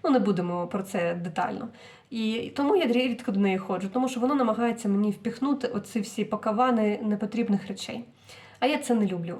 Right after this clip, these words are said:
Ми всі вже дорослі люди. Я вже сама мати, в мене там троє дочок і тому подібне. Я побачила одразу в цій ситуації нюанси, їй пояснила і сказала: "Спробуй ось так".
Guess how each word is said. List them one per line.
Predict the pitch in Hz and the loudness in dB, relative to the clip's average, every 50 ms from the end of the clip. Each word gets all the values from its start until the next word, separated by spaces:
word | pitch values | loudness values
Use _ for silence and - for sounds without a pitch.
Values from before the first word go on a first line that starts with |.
| - - | -8 -2
Ми | 233 233 233 | 0 0 0
всі | 233 - - 247 | 0 0 0 0
вже | 214 208 196 | 0 0 0
дорослі | 170 196 - - - - - 196 - 190 | -2 -2 -4 -4 -6 -6 -8 -6 -6 -4
люди. | 180 180 175 170 - - - - - - - - - - | -6 -6 -6 -8 -8 -10 -12 -16 -20 -20 -20 -20 -12 -4
Я | 226 214 214 214 | 0 2 4 4
вже | 202 196 190 208 208 202 | 4 4 2 2 2 2
сама | 202 - 233 214 208 202 190 185 | 0 0 2 2 2 2 2 2
мати, | 185 196 214 220 214 - 196 190 | 2 2 2 2 2 0 0 0
в | 185 | 0
мене | 190 190 190 185 185 | 0 0 0 0 -2
там | - 180 180 185 180 - - - | -4 -6 -6 -6 -8 -12 -10 -4
троє | - 233 233 226 208 196 | -2 0 2 2 2 2
дочок | 170 175 180 196 196 - - 254 240 226 233 - - | 0 0 0 -2 -2 0 2 2 2 2 2 -2 -6
і | - 202 | -6 -6
тому | 190 - 202 202 196 | -2 0 0 0 0
подібне. | - 180 170 190 185 - - 220 - - - _ - - - - - _ _ _ - | -2 -4 -6 -6 -8 -8 -10 -10 -12 -14 -18 _ -20 -20 -20 -20 -20 _ _ _ -6
Я | - 214 277 294 | -2 0 0 2
побачила | 294 302 226 277 285 285 233 233 226 | 2 2 2 0 0 0 0 0 2
одразу | 202 202 240 262 247 240 | 2 4 2 2 2 0
в | - | -2
цій | - - 233 214 | -2 -2 -2 0
ситуації | - 214 - 208 214 233 254 247 - - 233 214 208 202 185 - | 0 -2 0 0 2 2 2 0 -2 -2 0 2 2 2 2 2
нюанси, | 202 208 214 196 180 - 202 208 - - 294 302 294 - - | 2 4 4 4 2 0 -2 -4 -6 -8 -8 -8 -8 -6 -4
їй | 202 190 220 233 | 0 2 2 2
пояснила | 226 - 214 202 190 190 - - 233 269 285 | 2 2 2 0 0 0 0 0 2 2 2
і | 247 | 2
сказала: | 262 254 214 185 208 233 240 226 | 0 0 -2 0 2 2 2 2
"Спробуй | - - - 262 254 254 220 240 | 0 -2 -2 0 2 2 2 0
ось | 233 - 220 196 - - - | 0 0 -2 -4 -6 -8 -10
так". | - 196 190 - - | -10 -10 -10 -12 -16